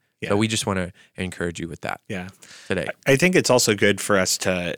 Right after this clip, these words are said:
Speaker 1: um, dismiss the myths that tend to be out there about parenting and about health
Speaker 2: Yeah.
Speaker 1: and all that kind of stuff. Um, one of the, the professors over at William Jessup, Fritz Moga, um, he teaches a lot of our youth men courses, including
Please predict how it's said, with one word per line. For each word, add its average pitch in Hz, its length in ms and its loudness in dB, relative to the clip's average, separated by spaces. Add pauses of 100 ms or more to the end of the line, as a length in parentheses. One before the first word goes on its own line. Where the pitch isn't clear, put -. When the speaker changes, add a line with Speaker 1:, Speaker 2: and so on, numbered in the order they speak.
Speaker 1:
um, 87 280 -4 (100)
dismiss 95 540 -2
the 90 100 -4
myths 85 640 -4 (300)
that 92 240 0 (160)
tend 98 180 -2
to 90 40 -2
be 90 120 0
out 85 180 0
there 90 200 -2
about 85 340 -4
parenting 95 640 -8
and 82 100 -10
about 80 380 -8 (180)
health 92 320 2
Speaker 2:
Yeah. 92 140 4 (500)
Speaker 1:
and 101 100 2
all 95 80 4
that - 140 -2
kind 101 160 -2
of 95 80 0
stuff. - 400 2
Um, 87 240 -2
one 104 180 -2
of 98 80 2
the, 87 380 0 (200)
the 87 300 -6 (100)
professors 98 520 0
over 90 160 0
at - 100 0
William 87 240 -2
Jessup, 90 320 0
Fritz - 320 -2
Moga, 90 420 0 (380)
um, 90 220 0
he 90 160 -6
teaches 90 400 -6
a - 20 -8
lot 87 160 -6
of 85 120 -8
our 87 100 -4
youth 90 200 -8
men 87 200 -6
courses, 90 480 -4
including 87 640 -4